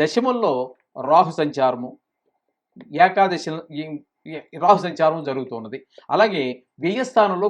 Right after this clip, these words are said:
గురు సంచారం కూడా జరుగుతోందండి. అందుచేత ఇక్కడ ఈ నాలుగు గ్రహాలు కూడా నెల రోజులు పూర్తిగా ఇదే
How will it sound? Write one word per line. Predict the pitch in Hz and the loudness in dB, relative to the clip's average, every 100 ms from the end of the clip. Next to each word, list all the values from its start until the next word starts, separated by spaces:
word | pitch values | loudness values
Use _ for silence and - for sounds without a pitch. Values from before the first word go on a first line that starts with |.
| 165 | -4
గురు | 156 | -6
సంచారం | 151 147 131 127 | -6 -2 -4 -4
కూడా | 123 127 | -8 -8
జరుగుతోందండి. | 117 110 113 110 113 131 - _ - | -10 -12 -12 -12 -14 -16 -20 _ -12
అందుచేత | 139 196 165 123 123 127 151 151 _ - | -4 -2 0 0 0 -2 -2 -6 _ -20
ఇక్కడ | - 185 165 131 139 - _ _ _ _ _ _ _ _ _ _ _ _ _ _ 175 | -6 0 2 4 2 0 _ _ _ _ _ _ _ _ _ _ _ _ _ _ -10
ఈ | 165 143 | -2 4
నాలుగు | 156 226 247 190 | 6 4 0 0
గ్రహాలు | 180 170 170 165 165 - | 0 4 4 4 0 -6
కూడా | 131 120 131 135 - - _ _ _ _ _ _ _ _ _ _ 143 | -8 -4 0 0 -2 -10 _ _ _ _ _ _ _ _ _ _ -4
నెల | 160 180 | 0 2
రోజులు | 196 196 220 160 | 2 0 -4 -4
పూర్తిగా | 185 190 196 202 196 | -6 -4 0 2 2
ఇదే | 170 | 4